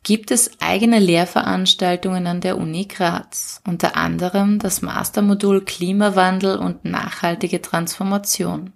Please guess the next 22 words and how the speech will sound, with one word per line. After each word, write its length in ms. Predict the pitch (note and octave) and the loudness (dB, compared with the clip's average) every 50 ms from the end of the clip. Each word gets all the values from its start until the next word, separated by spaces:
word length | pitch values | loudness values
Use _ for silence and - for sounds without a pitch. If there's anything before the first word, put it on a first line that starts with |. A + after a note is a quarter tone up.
| _ _ _ - - - - - - | _ _ _ -20 -20 -20 -18 -10 -6
das 120 | E3+ D#3+ | -4 -4
Studierende 760 | - - E3+ D#3+ - - - F3 F#3+ G#3+ A3+ A#3 A3 A3+ G#3+ | -2 -2 -2 -4 -4 -4 -2 0 2 2 2 2 4 2 2
aus 160 | G3+ G3 - | 2 2 -2
allen 420 | - - - D#3+ F3 F#3+ A3 A#3 A#3 | -4 -2 -2 0 0 2 0 0 -2
Studienrichtungen 1080 | A#3 - - - F#3 F3+ G3 F#3 F#3 F3+ F3+ F3+ F3 - - - F3+ F3+ F3 F3 F3+ F3+ | -2 -4 -4 -4 -2 0 0 0 0 0 -2 -4 -4 -6 -6 -6 -4 -4 -4 -4 -6 -6
absolvieren 800 | F#3 - D#3+ - - - G3+ G3+ F#3+ F#3+ F3 E3 D#3+ D#3 D3+ | -8 -8 -6 -4 -2 -2 0 -2 -2 -2 -2 -4 -4 -6 -8
können. 440 | D3+ - - D3+ E3 D#3+ D3+ E3+ F3 _ _ _ _ _ _ - | -14 -14 -14 -12 -12 -12 -12 -14 -18 _ _ _ _ _ _ -2
Umweltthemen 960 | G3+ G3+ A3 A#3 A#3+ B3+ B3 B3 A#3+ - - A3+ A3+ A3 A3 A3 A3 A3 A3 | 2 4 6 6 6 6 4 4 2 0 4 4 6 6 6 6 6 6 6
noch 260 | G#3+ G3+ G3+ - - | 6 4 2 0 -4
mehr 260 | F#3 E3+ E3 E3+ G3 A3+ | -2 -2 0 2 2 4
in 80 | A#3 | 4
die 80 | G#3+ G3+ | 4 4
Lehre 380 | F3+ E3+ E3+ F3 F#3 F#3 G3+ | 2 2 2 0 2 0 0
zu 180 | G3 - G3+ G3 | -2 -2 -6 -6
tragen, 560 | - - - F3 F3 F3 F3 F#3+ F#3 F#3 F#3 _ - - - - - _ - | -6 -2 2 2 4 4 2 0 -4 -6 -8 _ -14 -20 -20 -20 -18 _ -4
ist 220 | F3+ E3+ - - - | -2 -2 -2 0 0
für 140 | F#3+ - | 0 0
Alfred 460 | - - F3+ - - G3 F3+ F3+ - - | 2 0 -2 -2 -2 -4 -4 -4 -4 -8
Bosch 360 | - - - G3 G3+ - - | -4 -2 -2 -2 -2 -2 -2
ein 240 | G3+ F#3 F3 E3+ - | -2 -2 -2 -4 -4
dringendes 640 | F3 E3 E3 F3 F#3 F#3+ F#3 F#3 F#3+ F#3 F#3 - | -2 0 0 2 2 0 0 2 2 2 0 0
Anliegen, 800 | - - E3 D#3+ D#3+ D#3 E3 D#3+ D#3 D3+ D#3+ D#3 D#3 E3 F3 - | -2 -2 -4 -4 -4 -6 -8 -8 -8 -8 -8 -10 -12 -14 -16 -18